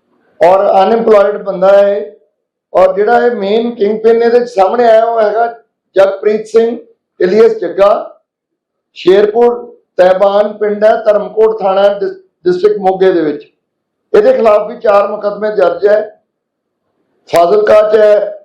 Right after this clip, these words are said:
ਸਿਟੀ ਖੰਨਾ ਹੈ, ਤਲਵੰਡੀ ਭਾਈ ਫਿਰੋਜ਼ਪੁਰ ਤੇ ਸਮਰਾਲਾ ਦੇ ਵਿੱਚ ਫਿਰ ਦੁਬਾਰਾ ਐਨ ਡੀ ਪੀ ਐਸ ਐਕਟ ਤੇ ਆਰਮਜ਼ ਐਕਟ ਦੇ। ਸੋ ਇਹ ਨੋਨ ਸਮਗਲਰ ਹੈ ਔਰ ਮੁੱਢਲੀ ਪੁੱਛਗਿੱਛ ਤੋਂ ਇਹ ਪਤਾ ਲੱਗਿਆ ਕਿ ਯਾਸੀਨ ਮੁਹੰਮਦ ਉਹਦੇ ਨਾਲ ਰਲ ਕੇ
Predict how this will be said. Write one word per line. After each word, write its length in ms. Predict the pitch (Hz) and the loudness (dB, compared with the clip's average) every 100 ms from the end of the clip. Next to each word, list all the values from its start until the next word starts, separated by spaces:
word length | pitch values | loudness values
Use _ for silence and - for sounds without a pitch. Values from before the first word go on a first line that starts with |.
| _ _ | _ _
ਸਿਟੀ 320 | 175 190 233 | -6 -4 -2
ਖੰਨਾ 320 | 202 202 208 | 0 0 2
ਹੈ, 120 | 208 | 2
ਤਲਵੰਡੀ 440 | 208 196 190 196 214 | 0 -4 -4 -4 -2
ਭਾਈ 300 | 220 185 180 | 0 0 -2
ਫਿਰੋਜ਼ਪੁਰ 640 | 180 196 190 190 214 214 | -6 -6 -6 -2 -2 0
ਤੇ 140 | 214 | -2
ਸਮਰਾਲਾ 440 | 208 180 175 175 185 | -2 0 0 2 2
ਦੇ 120 | 196 | -2
ਵਿੱਚ 160 | 196 - _ | -6 -8 _
ਫਿਰ 180 | 180 190 | -4 -2
ਦੁਬਾਰਾ 580 | 180 170 170 175 - _ _ _ _ _ | 2 2 2 0 -6 _ _ _ _ _
ਐਨ 140 | 160 180 | 0 0
ਡੀ 100 | 202 | 0
ਪੀ 180 | 214 | 0
ਐਸ 180 | 214 202 | 0 2
ਐਕਟ 200 | 202 147 - _ _ _ _ | 0 0 -8 _ _ _ _
ਤੇ 220 | 196 202 | 0 2
ਆਰਮਜ਼ 380 | - 185 185 185 | 2 2 0 -2
ਐਕਟ 220 | 170 165 | -4 -4
ਦੇ। 280 | 139 139 - _ _ _ _ _ _ _ | -8 -10 -10 _ _ _ _ _ _ _
ਸੋ 180 | 180 | 2
ਇਹ 80 | 214 | 2
ਨੋਨ 300 | 208 208 233 | 2 0 -2
ਸਮਗਲਰ 460 | 226 202 190 208 226 | -2 -2 0 0 2
ਹੈ 420 | 220 220 - _ _ _ _ _ _ 165 | 2 0 -6 _ _ _ _ _ _ 2
ਔਰ 140 | 196 | 2
ਮੁੱਢਲੀ 380 | 196 196 233 262 | 0 -6 -8 -8
ਪੁੱਛਗਿੱਛ 400 | 240 233 226 233 | -8 -6 -6 -2
ਤੋਂ 100 | 240 | 2
ਇਹ 120 | 247 | 2
ਪਤਾ 180 | 247 220 | 2 -2
ਲੱਗਿਆ 280 | 220 208 220 | -2 -2 -2
ਕਿ 120 | 240 | -2
ਯਾਸੀਨ 580 | 226 196 185 185 208 233 | -2 0 -2 -4 -6 -4
ਮੁਹੰਮਦ 560 | 220 202 196 196 208 220 | -2 -2 0 0 0 2
ਉਹਦੇ 200 | 220 226 | 0 0
ਨਾਲ 140 | 220 | 0
ਰਲ 260 | 208 175 170 | 0 0 0
ਕੇ 400 | 208 202 - | 0 0 -2